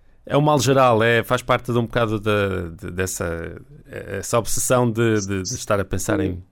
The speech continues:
Speaker 1: em palavras e em, na
Speaker 2: Exa-,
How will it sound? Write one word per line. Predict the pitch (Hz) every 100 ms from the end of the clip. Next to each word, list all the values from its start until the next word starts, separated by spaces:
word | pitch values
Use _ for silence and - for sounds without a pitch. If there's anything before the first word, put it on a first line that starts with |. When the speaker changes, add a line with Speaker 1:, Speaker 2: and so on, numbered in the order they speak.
| -
Speaker 1:
em | 95
palavras | 95 101 98 92 87
e | 90
em, | 87 85 85 87 - - - _ - _ _ - _ _ _ _ _ _ -
na | 143
Speaker 2:
Exa-, | 135 135